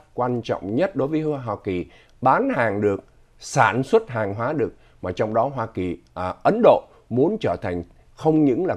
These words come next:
quốc gia, à, vừa sở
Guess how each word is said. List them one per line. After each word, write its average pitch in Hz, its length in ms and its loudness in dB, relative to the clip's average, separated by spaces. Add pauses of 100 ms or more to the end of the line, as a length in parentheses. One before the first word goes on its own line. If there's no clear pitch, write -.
quốc 165 180 -4
gia, 110 340 -2 (500)
à, - 100 -16 (760)
vừa 110 560 6 (240)
sở 98 360 0